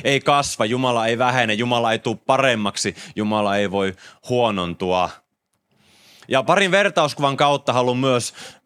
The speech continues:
käsitellä tätä Jumalan muuttumattomuutta ja Jumalan suuruutta, miten se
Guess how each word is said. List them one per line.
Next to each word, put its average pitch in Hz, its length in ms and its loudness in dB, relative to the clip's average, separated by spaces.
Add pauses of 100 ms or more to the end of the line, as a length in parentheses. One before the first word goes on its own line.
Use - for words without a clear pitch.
(120)
käsitellä 151 420 2
tätä 127 540 2 (100)
Jumalan 135 460 2
muuttumattomuutta 110 1120 0
ja 104 360 2 (540)
Jumalan 139 460 2
suuruutta, 110 680 0
miten 117 340 0
se 107 180 -2